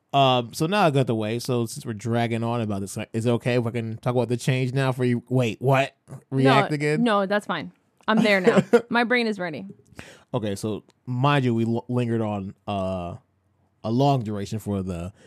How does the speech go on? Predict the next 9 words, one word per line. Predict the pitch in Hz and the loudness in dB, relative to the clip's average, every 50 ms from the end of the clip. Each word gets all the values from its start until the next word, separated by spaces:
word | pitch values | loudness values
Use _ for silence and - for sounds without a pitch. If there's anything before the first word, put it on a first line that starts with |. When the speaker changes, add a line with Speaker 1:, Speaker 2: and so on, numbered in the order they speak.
| - - _ _ _ _ _ - 117 | -20 -20 _ _ _ _ _ -14 -14
Speaker 1:
the | 113 | -10
first | - 135 135 117 107 - - | -4 -2 -2 -2 -2 -4 -8
part, | - 117 113 104 98 90 - _ | -8 -6 -4 -4 -4 -6 -8 _
first | - - 226 175 139 - | 0 2 2 2 2 0
half, | - 104 90 98 90 92 | -4 -6 -6 -8 -8 -10
I | 90 92 | -10 -10
guess. | 87 120 156 156 - - - - - - | -8 -8 -8 -8 -10 -12 -14 -16 -12 -8
Speaker 2:
Mm-hmm. | 226 233 214 202 185 214 220 | -6 -6 -6 -6 -8 -8 -8
Speaker 1:
Now | 104 98 90 90 95 110 | -8 -8 -8 -8 -8 -10